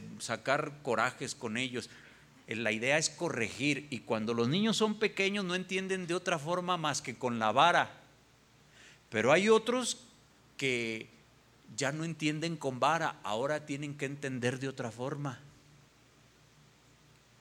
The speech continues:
Hoy la, la vara se puede traducir, te quito el celular.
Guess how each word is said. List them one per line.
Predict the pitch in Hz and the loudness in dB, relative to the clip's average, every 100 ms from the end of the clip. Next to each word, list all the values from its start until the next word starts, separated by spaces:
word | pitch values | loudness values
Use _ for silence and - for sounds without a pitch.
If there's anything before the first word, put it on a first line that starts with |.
| _ - - - - - | _ -20 -20 -20 -20 -8
Hoy | 110 147 | 0 4
la, | 156 156 - | 2 0 -2
la | 123 | 0
vara | 117 147 165 | 4 4 4
se | - | 0
puede | - 143 151 | -2 -2 -2
traducir, | 147 143 131 117 156 156 - | -2 -2 -2 -2 -4 -6 -6
te | 113 | -8
quito | - 131 143 | -8 -8 -6
el | 123 | -4
celular. | 131 110 110 117 143 | -4 -6 -6 -6 -6